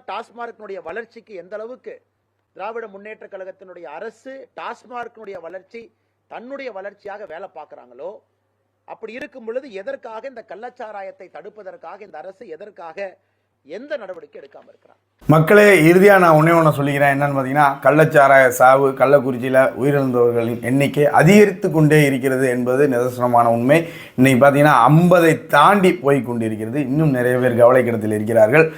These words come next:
Speaker 2: அதெல்லாம் பார்க்கும்போது மன வேதனையாக இருக்கிறது. அரசு துரிதமாக செயல்பட வேண்டும். செயல்படுமா, செயல்படாதா இந்த அரசு அப்படின்றது நம்மளுக்கு தெரியல. ரொம்ப கஷ்டமா இருக்கு. அடுத்து வந்து பாத்தீங்கன்னா, அந்த நீதி அரசர் ஐயா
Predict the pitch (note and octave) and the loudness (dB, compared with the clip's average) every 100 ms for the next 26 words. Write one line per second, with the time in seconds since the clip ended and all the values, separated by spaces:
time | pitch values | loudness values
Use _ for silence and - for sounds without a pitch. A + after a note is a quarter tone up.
0 | - - G#2+ A#2+ C#3+ B2 C#3+ C#3 C3+ C3+ | -16 -6 2 4 4 4 2 2 0 2
1 | C#3 A#2+ C3 C3+ A#2 A#2+ C#3+ C#3+ C#3 C3+ | 2 2 2 0 0 4 4 4 2 0
2 | B2 B2 A#2+ A#2+ D3+ D#3+ - - - B2 | 0 -4 -4 -2 0 0 -2 -20 -2 2
3 | E3+ D#3 C3 C3 C3+ C#3+ C3+ C3 A#2+ B2+ | 2 2 0 0 0 2 2 2 0 0
4 | B2 A2+ A2 B2 C3 - D#3 E3+ F3 D#3+ | 0 -2 -2 -4 -6 -2 2 4 4 4
5 | D3+ D#3+ E3+ - C#3 E3+ D#3+ D3+ C#3+ C#3+ | 6 4 2 0 2 4 4 4 6 4
6 | C#3+ B2+ B2+ B2+ C3 C#3 C#3 A2+ C3+ C#3 | 4 2 2 2 2 0 0 2 2 0
7 | C#3 C3 C#3 D3 B2+ A#2+ A#2+ A2 F#2+ A#2+ | -4 -4 -4 -4 -4 -4 -2 -4 -4 -2
8 | C3+ A#2 D3 E3 - - A#2+ D3+ D3 B2 | 2 4 4 0 -12 -8 0 2 2 0
9 | - D3+ C3+ A#2 C#3+ D#3+ - - _ D#3 | 2 4 4 2 2 0 -2 -18 _ 0
10 | G#3+ A3 G3 F#3+ G3+ F#3+ G3+ E3 D3+ F3+ | 4 6 6 4 4 4 2 2 2 4
11 | G#3 F#3+ E3 D#3 D3+ C#3+ D3+ D3 C3 A#2+ | 4 4 4 4 4 4 4 4 6 4
12 | A2 | 4